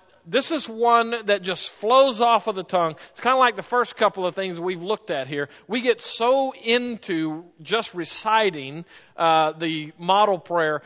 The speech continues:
that we don't really stop and think, first of all, what did Jesus mean in the first place by throwing this in there?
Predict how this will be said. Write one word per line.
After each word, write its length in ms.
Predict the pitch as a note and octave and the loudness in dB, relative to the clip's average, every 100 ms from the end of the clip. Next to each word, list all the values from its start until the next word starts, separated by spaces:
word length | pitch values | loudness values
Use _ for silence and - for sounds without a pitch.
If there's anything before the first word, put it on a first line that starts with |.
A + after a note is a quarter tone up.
| - | -10
that 120 | E3 E3 | -8 -4
we 120 | A#3 | 2
don't 200 | C4 A3+ | 2 2
really 240 | A#3+ B3 | 0 0
stop 500 | G3+ - A#3 A3+ A3 | -4 -4 2 2 2
and 140 | G3 F3 | -2 -6
think, 320 | G#3+ G3+ G3+ _ - | -4 -4 -8 _ 0
first 220 | C4 - | 0 0
of 100 | F#3 | 2
all, 200 | F3 E3+ | 4 4
what 180 | F3+ C#4+ | 6 4
did 120 | A3+ | 2
Jesus 420 | D#3+ G#3+ E3 D#3 | -6 -4 -4 -8
mean 320 | D#3+ F3+ A3+ G3+ | -10 -6 -4 -6
in 120 | D#3+ | -8
the 80 | C3+ | -8
first 400 | - G#3+ - - | -4 -4 -4 -6
place 280 | C3+ B2 | -6 -6
by 180 | - C#3+ | -6 -6
throwing 400 | C#3 E3 F3+ D#3+ | -4 -2 -2 -2
this 200 | C#3+ C3+ | -8 -8
in 200 | F3+ E3+ | -8 -8
there? 280 | B2+ A2 B2+ | -8 -10 -12